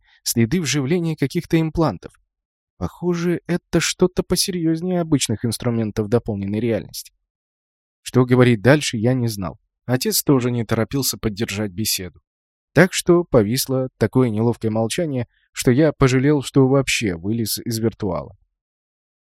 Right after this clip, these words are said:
Обстановку разрядил Дайсон, неожиданно появившийся на пороге. «Может, хотите чего-нибудь перекусить перед отъездом? Или мы торопимся?»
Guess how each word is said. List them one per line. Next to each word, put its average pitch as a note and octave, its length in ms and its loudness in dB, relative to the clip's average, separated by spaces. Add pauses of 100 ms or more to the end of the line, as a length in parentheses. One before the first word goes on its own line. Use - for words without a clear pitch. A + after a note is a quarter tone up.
(160)
Обстановку D#3 520 2
разрядил C#3+ 460 4
Дайсон, G2 460 4
неожиданно G#2+ 520 0
появившийся A2 580 0
на G#2+ 100 -4
пороге. G2+ 400 0 (680)
«Может, A#2+ 300 2
хотите C3 460 2
чего-нибудь C3 560 4
перекусить B2+ 600 4
перед G2+ 220 2
отъездом? F#2+ 560 -2
Или G2 180 0
мы B2+ 140 6
торопимся?» C3 640 4